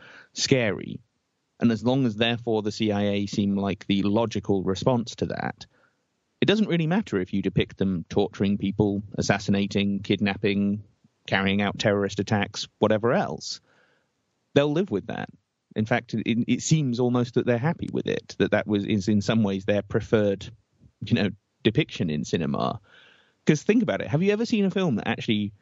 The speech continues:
portrayed the C I A as unremittingly good? I can't. I've watched dozens of, <laughs> you know, maybe hundreds of films like that, but I don't think I've ever seen one that just said, "The C I A are good guys, and that's all there is to it."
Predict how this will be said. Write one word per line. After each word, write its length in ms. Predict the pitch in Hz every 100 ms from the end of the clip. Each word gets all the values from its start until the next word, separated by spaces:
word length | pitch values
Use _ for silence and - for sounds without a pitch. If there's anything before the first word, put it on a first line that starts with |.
| _ _
portrayed 420 | - 123 131 120 117
the 60 |
C 200 | - 120
I 120 | 113
A 260 | 110 110 104
as 100 | 101 110
unremittingly 720 | 110 110 110 110 107 104 101
good? 400 | 123 101 - - _ _ _ _ _ _ _ _ _ _ _ _ -
I 140 | 175
can't. 320 | - - - - - - -
I've 140 | 131 139
watched 200 | - - _ _ 104
dozens 420 | 151 175 101 -
of, 440 | 147 - 151 185 143
<laughs> 0 |
you 140 | 139
know, 100 | 110
maybe 300 | 92 120 117
hundreds 380 | 127 156 95 -
of 80 | -
films 280 | 76 73 -
like 180 | 73
that, 180 | - 53
but 120 | - 98
I 80 | 110
don't 140 | 147
think 120 | 139
I've 100 | 127
ever 120 | 139 147
seen 260 | 151 135
one 140 | 135 131
that 120 | -
just 160 | 131
said, 180 | 131 117 - -
"The 80 | 113
C 180 | 151
I 80 | 160
A 220 | 151 151
are 60 | 135
good 180 | 180 -
guys, 400 | 67 50 - -
and 80 | 104
that's 160 | 73
all 100 | 131 127
there 120 | 123
is 120 | 123
to 180 | 165 147
it." 180 | -